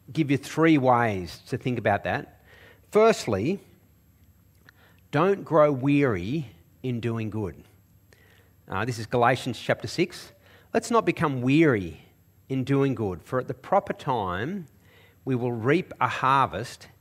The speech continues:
if we don't give up." Now, why would Paul have to urge us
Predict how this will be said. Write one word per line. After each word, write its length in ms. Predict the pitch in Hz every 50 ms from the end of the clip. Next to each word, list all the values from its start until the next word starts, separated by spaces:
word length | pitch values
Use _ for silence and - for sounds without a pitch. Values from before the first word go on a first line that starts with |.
| _ _ _ _ _ _ _
if 160 | - 123 - -
we 100 | 135 120
don't 260 | 135 127 123 127 110
give 180 | 104 113 95
up." 300 | 110 101 87 85 - - - - _ _ _ _ _ _ _ _ _ _ _ _ _ _ _ _ -
Now, 80 | 123
why 260 | 120 135 160 208 240 254
would 260 | 233 247 180 - -
Paul 420 | - - 180 185 175 165 165 143
have 240 | 127 - 151 143 -
to 180 | - - - -
urge 360 | 139 135 139 143 139 - -
us 520 | 95 87 107 143 143 - - - - -